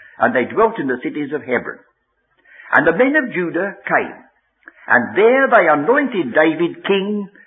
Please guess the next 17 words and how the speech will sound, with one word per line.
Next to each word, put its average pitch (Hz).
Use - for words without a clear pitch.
over 180
the 180
house 170
of 170
Judah. 180
So 170
we 180
now 247
have 220
David 170
anointed 170
king 175
over 214
the 220
house 233
of 214
Judah, 254